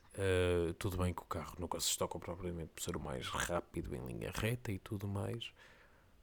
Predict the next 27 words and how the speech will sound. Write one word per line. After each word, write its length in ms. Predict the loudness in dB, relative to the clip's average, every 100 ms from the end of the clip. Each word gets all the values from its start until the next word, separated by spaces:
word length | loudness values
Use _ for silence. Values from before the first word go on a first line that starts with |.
| 0
mas 320 | 2 2 0 -2 -4
credo. 540 | 4 6 6 4 0 -2 -20 -20 -20 -20 -20 -20 -20 -20 -20 -20 -20 -20 -20 -20 -20 -20 -20 -20 -20 -10 -4
É 200 | 0 0
que 100 | 2
depois 280 | 4 4 6
de 80 |
um 120 | 4 4
pódio 500 | 4 4 4 0 -8
ter 180 | -2 0
esta 240 | 0 0
resposta 440 | -2 -4 0 2 2
assim 300 | 0 -2 -4
é 60 |
capaz 300 | -4 0 0
de 60 | 0
ser 140 | -2
das 160 | -2 -2
maiores 440 | -2 -2 0 -2 -2
quedas 360 | -2 0 -2
de 80 | -2 0
graça 380 | 0 0 -2 -4
que 140 | -4
eu 320 | -4 -2 -4
vi 160 | -4 -2
nos 180 | -2 -2
últimos 400 | -2 -2 -4 -2
tempos. 280 | -4 -6